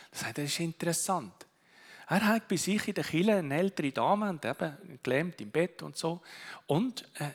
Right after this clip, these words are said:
sie hat erzählt, dass, äh, ihre eben Grossneffe oder so, dass, äh, der irgendwie eine Begegnung mit Gott gehabt hat. Meine Tante hat ihr die Geschichte erzählt. Und dann, äh, sie hat aber nichts Genaueres gewusst.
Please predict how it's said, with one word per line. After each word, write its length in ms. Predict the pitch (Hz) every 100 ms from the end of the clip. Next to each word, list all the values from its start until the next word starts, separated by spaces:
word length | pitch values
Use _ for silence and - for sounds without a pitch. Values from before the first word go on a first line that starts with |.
| -
sie 260 | - 151 143
hat 200 | 170 -
erzählt, 640 | 135 - 117 214 - -
dass, 300 | 160 - - - - - -
äh, 240 | 143 139 143
ihre 440 | 156 143 139 135
eben 300 | 120 127 120 - - _
Grossneffe 800 | - 117 123 - 123 131 - 131
oder 140 | 131 131
so, 260 | - 143 - - - - _ -
dass, 380 | 131 - - -
äh, 60 | 160 135 147 151 -
der 260 | 120 156 - 440 523 - _ _ _ _ _ _ _ _ _ _ _
irgendwie 440 | - 151 185 160 175
eine 140 | 160
Begegnung 460 | 156 143 107 - 160
mit 180 | 170 -
Gott 260 | 196 190 -
gehabt 180 | 117
hat. 100 | 101
Meine 260 | 123 160 170
Tante 420 | 208 220 175 110
hat 140 | 113 110
ihr 180 | 104
die 140 | 104 107
Geschichte 380 | - 107 - -
erzählt. 540 | - - - - - _ _ _ - - - -
Und 220 | 127 156
dann, 220 | 165 180
äh, 400 | - - 147 143 -
sie 140 | - 156
hat 100 | 156
aber 160 | 151
nichts 300 | 151 151 185
Genaueres 480 | - 190 185 131 -
gewusst. 500 | - 78 - - -